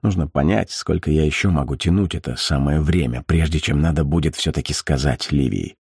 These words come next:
Оказывается, сейчас пять сорок пять. Ещё солнце толком не взошло. В саду сейчас просто замечательно. Скорее всего, немного прохладно, зато очень красиво. Может, это как раз подходящее место, чтобы ей сказать?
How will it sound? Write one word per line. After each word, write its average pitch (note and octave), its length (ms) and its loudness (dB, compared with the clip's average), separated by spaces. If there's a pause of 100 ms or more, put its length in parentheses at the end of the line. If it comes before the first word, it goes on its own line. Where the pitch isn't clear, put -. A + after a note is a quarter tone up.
(300)
Оказывается, C3 580 2
сейчас F#2+ 380 0
пять - 240 -2
сорок C#3+ 260 -2
пять. - 400 -4 (540)
Ещё F#2+ 240 2
солнце C#3+ 340 0
толком D2+ 320 0
не D#2 80 2
взошло. C#2+ 460 -4 (800)
В - 60 -6
саду A2+ 220 4
сейчас F#2 320 -2
просто F#2 320 0
замечательно. B1 800 -4 (800)
Скорее G2+ 340 4
всего, G2+ 380 2
немного F2+ 380 2
прохладно, F2 600 -2
зато D2 280 -2
очень C#2+ 260 -2
красиво. A#1+ 500 -6 (880)
Может, F#2+ 340 4
это G2 160 2
как - 180 0
раз G2+ 160 0
подходящее F2+ 680 0
место, F#2 340 -2
чтобы D#2 300 0
ей E2 160 2
сказать? F2 600 -2